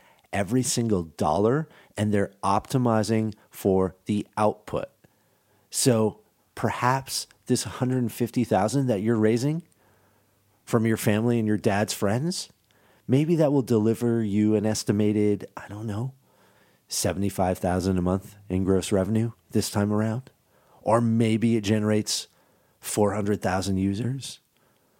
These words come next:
or some sort of engagement statistic that's mind-blowing.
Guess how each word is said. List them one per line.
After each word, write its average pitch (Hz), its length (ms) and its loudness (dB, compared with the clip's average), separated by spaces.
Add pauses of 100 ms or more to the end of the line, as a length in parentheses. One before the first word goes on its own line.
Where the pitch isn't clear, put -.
(180)
or 123 160 4
some 127 380 2
sort 127 260 2
of 107 80 0
engagement 104 540 0
statistic 120 640 -2 (200)
that's 95 240 -2
mind-blowing. 120 640 0